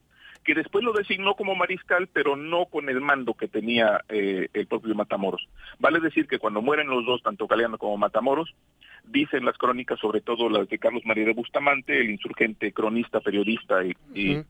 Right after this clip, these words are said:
Speaker 1: militar también y parlamentario, que habría dicho Morelos:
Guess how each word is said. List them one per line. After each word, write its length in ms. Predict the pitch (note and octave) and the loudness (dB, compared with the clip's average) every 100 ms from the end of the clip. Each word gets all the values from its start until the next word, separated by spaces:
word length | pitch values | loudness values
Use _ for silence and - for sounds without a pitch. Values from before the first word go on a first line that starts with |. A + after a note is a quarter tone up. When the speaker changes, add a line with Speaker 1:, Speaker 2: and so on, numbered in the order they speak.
| - G#2+ | -10 0
Speaker 1:
militar 420 | G#2+ G#2 - A2+ | 2 4 4 2
también 400 | - G#2 A2+ G#2+ | 0 0 0 0
y 100 | A2+ | -2
parlamentario, 680 | - A2 A#2 C3 D#3 B2+ C#3+ - - - - - | -2 0 0 0 0 0 -4 -8 -20 -20 -6 0
que 60 | |
habría 200 | B2+ C#3 | 2 2
dicho 220 | C3+ - A#2+ | 0 -2 0
Morelos: 340 | A#2+ A#2 | 2 2